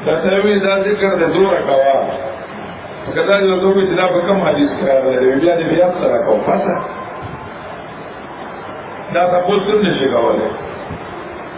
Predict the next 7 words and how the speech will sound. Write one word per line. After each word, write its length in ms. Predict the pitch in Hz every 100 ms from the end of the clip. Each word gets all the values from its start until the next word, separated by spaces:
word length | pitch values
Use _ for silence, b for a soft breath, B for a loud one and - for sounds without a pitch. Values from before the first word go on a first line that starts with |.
| - - 135
هی، 120 | 143
په 120 | 160
اصل 280 | 156 214 208 196
کې 140 | 180
کېږه 200 | 202 156
بیا. 220 | 113 107 - - - - - - -
تا 80 | 180